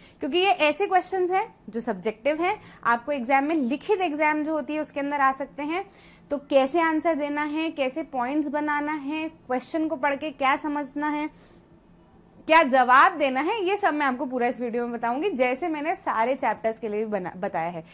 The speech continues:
तो अगर आपको पुराने चैप्टर्स में भी किसी में कोई डाउट है तो आप बिल्कुल बिना झिझक के रिया मैम डाल के चैप्टर का नाम आप उन चैप्टर्स को सर्च कर सकते हो।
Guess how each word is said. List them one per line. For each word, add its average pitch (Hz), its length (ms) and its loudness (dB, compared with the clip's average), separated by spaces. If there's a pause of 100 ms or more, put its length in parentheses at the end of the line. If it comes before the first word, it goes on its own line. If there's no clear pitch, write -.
(280)
तो 262 60 2
अगर 254 140 4
आपको 262 220 2
पुराने 247 340 -2
चैप्टर्स 254 340 -2
में 262 140 -4
भी 269 80 -6
किसी 262 180 -6
में 262 120 -6
कोई 269 120 -4
डाउट 233 280 2
है 339 60 -2
तो 339 80 -2
आप 277 100 2
बिल्कुल 233 540 -4
बिना 240 400 -4
झिझक 262 280 0
के 302 240 -6
रिया 240 300 0
मैम 247 220 -4
डाल 202 240 0
के 277 140 -8
चैप्टर 220 320 -6
का 226 120 -6
नाम 220 260 -2 (400)
आप 254 240 6
उन 269 140 0
चैप्टर्स 220 360 -2
को 247 120 -6
सर्च 185 280 -4
कर 160 120 -10
सकते 156 300 -18
हो। - 60 -20